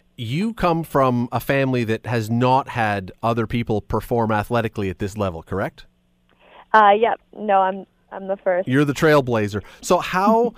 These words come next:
Speaker 1: <laughs> so with that, without that background, without someone in the family necessarily knowing how this works, how do you navigate those waters? Even,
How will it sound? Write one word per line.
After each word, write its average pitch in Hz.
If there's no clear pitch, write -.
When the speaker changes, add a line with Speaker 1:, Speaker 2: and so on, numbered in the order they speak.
Speaker 1:
<laughs> -
so 180
with 165
that, 123
without 175
that 180
background, 143
without 127
someone 160
in 143
the 135
family 131
necessarily 120
knowing 113
how 113
this 110
works, 123
how 160
do 226
you 208
navigate 170
those 117
waters? 110
Even, 185